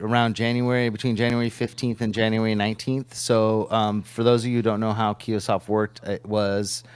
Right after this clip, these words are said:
so Kiosoft originally started in the laundry business, and so they were used to running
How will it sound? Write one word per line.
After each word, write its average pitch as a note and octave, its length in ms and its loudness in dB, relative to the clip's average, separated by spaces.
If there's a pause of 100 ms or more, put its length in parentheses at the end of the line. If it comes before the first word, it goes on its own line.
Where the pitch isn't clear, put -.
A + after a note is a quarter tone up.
(400)
so B2 420 6
Kiosoft E3+ 520 6
originally C#3 260 4
started A#2+ 300 4
in G#2+ 40 2
the G#2+ 60 2
laundry A#2 340 4
business, G#2 580 0
and G#2 200 -6
so A#2 120 0
they A#2 160 4
were C3+ 120 4
used A#2+ 420 -2
to A#2 120 -2
running A2 520 2